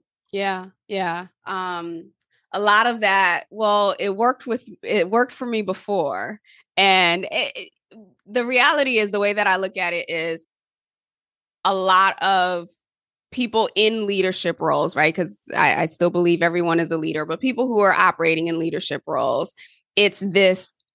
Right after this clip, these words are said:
what worked for me before or what I did before always worked, right? And now there's this pattern interrupt. And in that space, it's trying to figure out, well, why can't we just do it bef-, like it was before? 'Cause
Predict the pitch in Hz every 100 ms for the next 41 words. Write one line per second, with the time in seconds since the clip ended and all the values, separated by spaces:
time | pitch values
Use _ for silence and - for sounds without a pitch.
0 | _ _ 175 185 202 208 196 190 220 269
1 | - 269 254 226 185 - - 190 165 151
2 | 170 - 180 175 175 180 165 - 165 180
3 | 180 202 208 202 - 185 180 165 160 160
4 | 160 160 - 135 - - - 156 165 165
5 | - 170 175 175 190 185 185 180 180 -
6 | - 208 185 170 170 117 - - - -
7 | - - _ _ _ _ 202 208 185 180
8 | 175 208 220 220 190 - - - - 254
9 | 208 165 175 - 160 - - 190 190 185
10 | - 190 175 175 170 165 - 180 175 170
11 | 170 170 170 - _ _ _ 196 202 208
12 | 226 208 202 190 180 190 180 170 - -
13 | 190 175 175 175 170 165 - 311 269 208
14 | 196 208 202 180 190